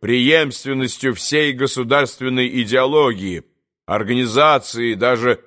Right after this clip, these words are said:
внешних приемов управления, тогда как Совет, рожденный из бунта и подполья, являлся прямым отрицанием всего старого строя.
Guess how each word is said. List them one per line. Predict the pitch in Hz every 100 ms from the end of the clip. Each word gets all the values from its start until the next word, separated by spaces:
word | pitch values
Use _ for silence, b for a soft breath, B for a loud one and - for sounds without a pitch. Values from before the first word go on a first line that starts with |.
| -
внешних | 117 135 151 - 139 131
приемов | 120 127 131 143 135 120
управления, | 123 131 135 151 156 135 107 85 - _ _ _
тогда | 90 98 117
как | 113 110
Совет, | - 117 120 131 185 151 113
рожденный | 110 101 90 123 117 113 98 _
из | 123 131 117
бунта | 117 160 156 123 120
и | 110
подполья, | 107 120 - 127 123 101 90 78 _ _ _
являлся | 90 123 175 165 - 139
прямым | 110 - 113 135 151 185 190 175
отрицанием | 160 135 135 131 - 139 143 127 123 113
всего | 95 117 117 165
старого | 127 - 127 123 117
строя. | 104 - 98 104 101 95 87